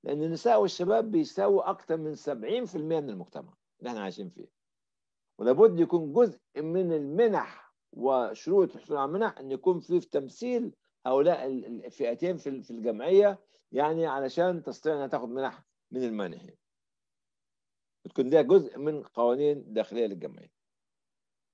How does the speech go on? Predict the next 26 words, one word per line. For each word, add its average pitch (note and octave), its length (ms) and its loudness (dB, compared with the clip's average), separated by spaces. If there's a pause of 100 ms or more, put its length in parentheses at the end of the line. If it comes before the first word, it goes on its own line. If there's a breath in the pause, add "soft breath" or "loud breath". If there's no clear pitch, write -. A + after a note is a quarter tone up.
(100)
نمرة E3+ 200 2
ستة A3 440 6
اللي C#3 140 4
هو G3 220 10
شفافية D#3+ 480 6
الإعلان. C3+ 600 2
أنا F3 140 -2
لما D#3 160 -2
بنزل G#3+ 440 4
عايز D#3+ 340 2
أعين D3 460 0
ناس D#3+ 320 -4
مدير C3 240 -2
تنفيذي A#2+ 640 -6
أو A2 180 -2
رئيس B2 220 -4
مشروع A2 640 -2 (380)
أو، A2 500 6
آه، G2 460 -2
يعني A#2 520 2
موظف، A#2+ 640 0 (160)
أعلن F3 460 2
عنه G#3+ 440 -2
في D3+ 140 -12
الجرائد B2+ 600 0
الرسمية. F3+ 560 0